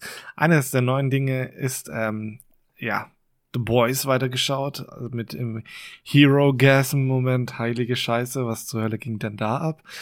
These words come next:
Ähm, <laughs> ja, äh, ich, also ich glaub, mehr muss man dazu nicht mehr sagen. Die, die Serie schafft es immer wieder irgendwie in was oben drauf zu hauen auf die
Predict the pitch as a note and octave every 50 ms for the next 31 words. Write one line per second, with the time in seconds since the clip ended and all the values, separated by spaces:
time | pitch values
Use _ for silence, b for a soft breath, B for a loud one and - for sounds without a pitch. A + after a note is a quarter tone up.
0 | B B B B B B B B - - C#3 C3 B2+ B2 A#2+ A#2+ A#2 A#2 A#2 A#2
1 | A#2 A2+ A#2 A#2 A2+ A2 G2+ B B B B B B B F3+ E3+ B B B B
2 | B B B B B B B B B B B B B B B _ _ _ _ _
3 | _ - G#2+ A2 G#2 - G2+ G2+ G#2 - - - - - - F2 - - G1+ G1+
4 | - - A2+ - - - - - A2+ G#2+ A2 A2 - - - B2 A2+ G#2 B2 A#2+
5 | B2 B2+ B2+ B2+ - C3+ B2+ A#2+ A#2+ B2 - B2+ B2 B2 A#2 G#2+ B2 A2+ G#2+ A#2
6 | A#2 A#2 A2+ A2+ G#2+ A2 G#2+ A2 G#2+ - - A2+ A2 A2 A2 A2 A2 A2 A2+ -
7 | - - - _ _ _ _ _ _ - - - - - C3 C3 C3 C3 A#2+ B2+
8 | B2 - - B2 A2+ - - A#2+ - - - _ - D3+ C#3+ C3+ C3+ C3 B2 B2
9 | B2+ C3 C3 B2 B2 - B2+ A#2+ B2 A2+ A#2+ A#2+ A#2+ A2+ A#2 A#2+ A#2+ A#2+ - -
10 | - - - _ _ - B2+ B2 - - - _ _ _ _ F3 E3 E3+ D#3 D#3
11 | D3 C#3+ C#3+ C#3+ C3+ - _ _ _ _ _ _ _ _ _ - - C#3 C#3+ D3+
12 | D3 - - - C3+ B2+ B2+ C3 C3 C3 B2 A#2+ A#2 - - B2 A2 A#2+ B2 A#2